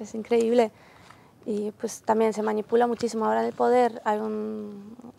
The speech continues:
pues, el gobierno es un poco militarizado, digámoslo así, bastante,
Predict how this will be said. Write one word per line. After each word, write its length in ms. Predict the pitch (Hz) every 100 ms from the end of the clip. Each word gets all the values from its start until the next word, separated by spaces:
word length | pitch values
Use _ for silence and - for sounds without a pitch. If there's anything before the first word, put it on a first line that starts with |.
| -
pues, 280 | - - -
el 120 | 208
gobierno 600 | 208 208 220 220 214 214
es 380 | 226 214 - - -
un 320 | 226 220 -
poco 220 | 220 160
militarizado, 800 | 107 107 214 - 208 - 240 311
digámoslo 340 | 302 294 -
así, 160 | 277 311
bastante, 420 | - - 214 233